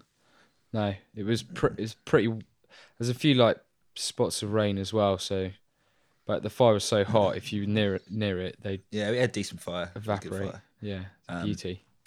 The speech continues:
Speaker 2: So, do we, leading on from fires?
Speaker 1: Yeah.
Speaker 2: Do we wanna talk about wood collection techniques?
Speaker 1: Yeah, well, I, I was gonna, I was gonna do a little bit on, um, gathering firewood, basically.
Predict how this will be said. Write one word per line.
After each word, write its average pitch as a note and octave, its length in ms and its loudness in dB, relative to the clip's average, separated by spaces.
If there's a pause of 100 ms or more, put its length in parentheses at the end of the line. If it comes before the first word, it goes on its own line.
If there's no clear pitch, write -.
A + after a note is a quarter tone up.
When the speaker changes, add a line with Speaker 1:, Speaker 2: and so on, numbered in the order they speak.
(680)
Speaker 2:
So, A2+ 340 4 (240)
do A#2 140 -6
we, D3 400 0 (100)
leading B2 300 0
on C3 100 0
from G2+ 140 -10
fires? - 580 -10 (1200)
Speaker 1:
Yeah. B2+ 340 8 (100)
Speaker 2:
Do A#2 80 0
we B2+ 80 4
wanna B2 180 2
talk A#2+ 180 -2
about A2+ 280 0 (420)
wood G#2+ 320 -2
collection G2+ 460 -4
techniques? - 720 -10 (760)
Speaker 1:
Yeah, C#3+ 200 12
well, B2+ 440 10
I, C3 60 8
I C#3+ 40 12
was C#3+ 140 8
gonna, C3 280 4 (800)
I A#2+ 60 2
was B2 140 2
gonna B2 140 2
do A#2 120 4
a A2+ 40 6
little A2 180 4
bit A2 220 4
on, G#2+ 240 2
um, G#2 500 2 (420)
gathering G#2+ 580 4 (920)
firewood, G2 600 4
basically. F#2 680 -6